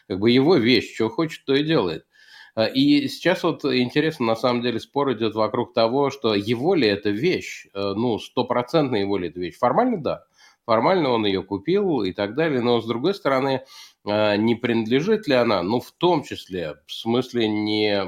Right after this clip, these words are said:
э, формально, не по деньгам, не по акциям, там, не знаю, не по бумагам, а, э, в смысле по, э, ну, не знаю, по, э, какому-то фактическому или моральному принципу,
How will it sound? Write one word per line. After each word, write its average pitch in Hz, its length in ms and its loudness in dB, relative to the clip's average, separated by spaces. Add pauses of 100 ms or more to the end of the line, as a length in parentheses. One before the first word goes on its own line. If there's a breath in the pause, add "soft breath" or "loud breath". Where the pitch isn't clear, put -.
(100)
э, 92 380 -2
формально, 113 600 0
не 92 360 -2
по 87 180 -8
деньгам, 95 520 -2
не 90 120 -4
по 98 280 0
акциям, 82 400 -10
там, 80 240 -14
не 82 120 -18
знаю, 82 200 -20 (500 soft breath)
не 98 100 -4
по 107 100 -4
бумагам, 131 640 0
а, 113 920 2
э, 101 40 -4
в - 80 -18
смысле 139 680 -2 (140)
по, 135 560 0 (400 soft breath)
э, 110 260 2
ну, 131 140 2
не 180 120 2
знаю, 139 280 0
по, 107 880 0
э, - 80 -20
какому-то 110 540 -2
фактическому 110 800 -2
или 101 120 0
моральному 101 640 0
принципу, 110 640 -8